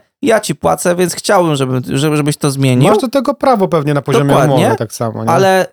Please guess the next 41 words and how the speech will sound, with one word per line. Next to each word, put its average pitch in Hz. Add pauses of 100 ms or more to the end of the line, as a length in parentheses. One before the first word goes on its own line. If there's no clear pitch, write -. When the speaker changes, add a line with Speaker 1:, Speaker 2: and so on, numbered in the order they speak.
Speaker 1:
zupełnie 202
inaczej 190
to 180
brzmi, 165
jak 165
napisałeś 156
w -
pierwszej 165
linijce, 151
że 135
„Ej, 127
Szymon, 127 (360)
to 135
jest 151
super, - (280)
ale 139 (320)
może 269
byśmy 196
dopracowali 165
ten 165
fragment 151 (120)
i 160
ten, 170
i 151
to, -
i 156
to”. 120 (720)
Zmienia 165
to 139
totalnie 117
postać 113
Speaker 2:
Ja 117
Speaker 1:
rzeczy 127
Speaker 2:
ci 170
Speaker 1:
i -
Speaker 2:
powiem 156
Speaker 1:
polecam. 127
Speaker 2:
tak, 117
z 113
drugiej 170
strony 147